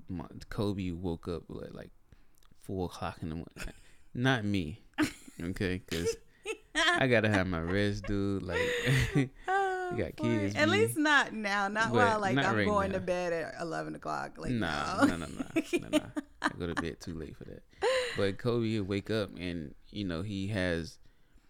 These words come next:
Speaker 1: a workout before the workout, like, two workouts before the workout.
Speaker 2: Mm-hmm.
Speaker 1: He just, uh, and studying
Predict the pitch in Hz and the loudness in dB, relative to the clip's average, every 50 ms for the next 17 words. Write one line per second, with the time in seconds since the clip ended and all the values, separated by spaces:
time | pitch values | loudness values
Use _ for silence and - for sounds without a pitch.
0 | - - - - - - 90 87 76 82 98 107 113 - 101 82 78 76 - - | -20 -20 -20 -20 -10 -6 -6 -4 -2 0 0 -2 0 0 -2 -2 -2 -4 -6 -6
1 | 90 92 - - 101 95 90 78 73 92 101 - - - - - - 57 - - | -8 -8 -6 -4 -4 -4 -4 -2 -2 -2 -4 -4 -4 -8 -10 -8 -8 -10 -10 -8
2 | - - 165 165 135 127 139 - - 123 110 - - 107 110 - - - 127 156 | -2 -2 0 2 2 0 0 2 0 -2 -2 -2 -4 -6 -6 -6 -6 -6 -6 -2
3 | 170 156 147 156 175 175 - - - - - - - 220 220 247 285 302 285 277 | 0 2 2 2 2 2 -2 -4 -4 -6 -8 -6 -4 -2 0 2 2 4 4 4
4 | 277 294 330 349 - _ _ _ _ - - - 113 120 123 117 113 - - - | 2 2 0 -2 -8 _ _ _ _ -12 -10 -8 -2 0 0 0 0 -4 -6 -4
5 | - 95 90 87 73 - - 95 92 92 - - - - 120 120 104 110 107 107 | -2 0 0 0 -2 -2 -4 -4 -4 -2 -4 -6 -2 0 0 2 2 2 0 0
6 | 104 104 101 101 92 90 87 - | 0 0 -2 -2 -2 -4 -6 -8